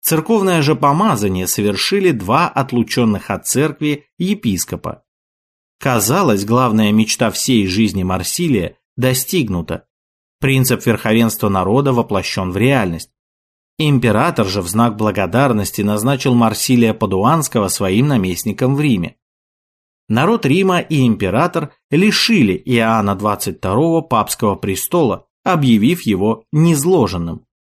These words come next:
Вместо него был избран антипапа. Им стал монах-минорит Пьетро Райнальдуччи, взявший имя Николая пятого, тысяча триста двадцать восьмой, тысяча триста тридцатый года.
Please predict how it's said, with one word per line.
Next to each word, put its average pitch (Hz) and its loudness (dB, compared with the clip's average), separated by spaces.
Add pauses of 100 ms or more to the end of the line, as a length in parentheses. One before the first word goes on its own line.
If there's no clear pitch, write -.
(320)
Вместо 127 0
него 113 2
был 131 2
избран 147 0
антипапа. 107 -2 (460)
Им 143 2
стал 147 0
монах-минорит 107 0 (200)
Пьетро 120 0
Райнальдуччи, 151 -2 (160)
взявший 117 -2
имя 180 -2
Николая 98 -2
пятого, 101 -4 (540)
тысяча 117 0
триста 113 -2
двадцать 95 -4
восьмой, 170 -4 (180)
тысяча 214 0
триста 120 -2
тридцатый 110 -4
года. 120 -4